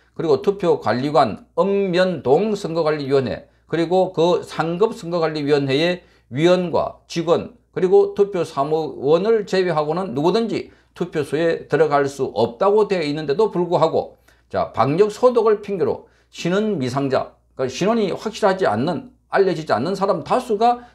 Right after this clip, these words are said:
투표소에 출입하였다고 합니다. 헌법이 정한 직접 비밀 투표의 원칙도 어기고, 다수 인원이 투표자로부터 기표한 투표 용지를 받아서 이동하였다고 합니다.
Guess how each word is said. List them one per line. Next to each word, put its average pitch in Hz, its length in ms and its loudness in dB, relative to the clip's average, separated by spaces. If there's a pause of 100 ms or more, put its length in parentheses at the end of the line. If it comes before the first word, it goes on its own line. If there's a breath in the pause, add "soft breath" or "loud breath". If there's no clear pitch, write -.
투표소에 180 600 -6
출입하였다고 131 720 -2
합니다. 76 320 -10 (680 loud breath)
헌법이 208 480 4
정한 175 520 0
직접 202 400 2
비밀 175 380 -2
투표의 165 420 -2
원칙도 160 560 -2
어기고, 117 400 -4 (300 soft breath)
다수 185 340 2
인원이 151 540 -4 (220 soft breath)
투표자로부터 165 1080 0
기표한 208 600 -4
투표 - 280 -6
용지를 151 420 0
받아서 160 480 -2 (280 loud breath)
이동하였다고 160 920 -2
합니다. 78 320 -12